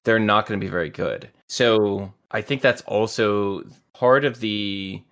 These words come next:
struggle for new creatives is, where do I find people I can trust and, um, know that they're going to give me actual feedback that's going to be helpful for me.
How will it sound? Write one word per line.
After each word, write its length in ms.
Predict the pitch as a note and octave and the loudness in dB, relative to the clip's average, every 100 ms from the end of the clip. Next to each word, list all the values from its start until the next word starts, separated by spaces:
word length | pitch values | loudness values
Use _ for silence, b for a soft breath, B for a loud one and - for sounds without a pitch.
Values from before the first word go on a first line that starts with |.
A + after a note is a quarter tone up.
| - | -16
struggle 720 | - - A#2 G#2+ F2 G2+ G2 _ | -6 2 2 2 -2 -4 -8 _
for 600 | - G#2 G2 G2 G2 F#2+ E2 | -4 -2 0 -2 -4 -6 -6
new 260 | G2+ G2+ G2+ | -6 -4 -6
creatives 500 | - G2 G2 F#2 F#2 | -4 -4 -4 -6 -6
is, 280 | F2+ - - b | -6 -8 -14 b
where 300 | G2 G#2+ C3 | -2 2 6
do 280 | F3 D#3 G2+ - | 6 4 -2 -6
I 260 | G#2 G#2+ A2 | 2 4 4
find 540 | - - G#2 A#2+ B2+ | 0 0 2 2 0
people 440 | - G#2+ - G2 - | -6 -10 -6 -6 -2
I 140 | G2 | -4
can 260 | - G2 F#2+ | -4 -6 -6
trust 580 | - E2+ C#3 - - - b - | -4 -2 -2 -6 -18 -20 b -10
and, 580 | - A#2+ G2+ G2 G2 - - | -2 0 2 -2 -8 -10 -2
um, 500 | G2+ F#2+ F#2 G2 G#2+ _ | 0 0 -2 -6 -8 _
know 720 | G2 G#2+ G#2+ G#2 G#2+ G#2+ G#2+ G#2+ | -8 -2 2 2 2 0 -2 -2
that 260 | G#2 F#2+ - | 0 0 0
they're 120 | G2+ | -2
going 200 | G#2 G2+ | 0 -4
to 120 | G2+ | -6
give 260 | - F#2+ - | -8 -8 -6
me 240 | F#2+ - - | -8 -8 -4
actual 460 | F#2+ G2 - G2 | -2 -2 -6 -8
feedback 440 | F#2 D#2+ D#2 F#2+ - | -6 -8 -2 -2 -2
that's 160 | F2+ | -8
going 140 | - E2+ | -6 -10
to 60 | |
be 80 | D#2+ | -10
helpful 380 | - E2 - - | -6 -8 -8 -18
for 160 | - | -16
me. 220 | - - | -14 -14